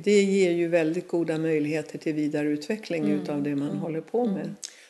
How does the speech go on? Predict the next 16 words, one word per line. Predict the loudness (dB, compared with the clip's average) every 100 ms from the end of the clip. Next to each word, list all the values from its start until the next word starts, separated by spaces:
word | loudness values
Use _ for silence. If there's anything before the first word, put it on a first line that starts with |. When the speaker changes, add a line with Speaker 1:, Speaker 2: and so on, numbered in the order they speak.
| _
Speaker 2:
Och | -2
vad | 0 2
roligt | 0 0 -2
det | -2
låter. | -2 -2 -4 -8 -8 -8 -12 _ _ -14 0
Det, |
Speaker 1:
Det | 6 8 8 6 0
är |
Speaker 2:
det | 2 6 6
är |
ju | 6 4
roligt | 2 0 0 -2 -2
att | -4 -6 -16 -18 -16
liksom | -12 -6 -6 -2
utveckla | -2 -2 -4 -6 -6 -8 -8 -4 -4
sig | -4 -8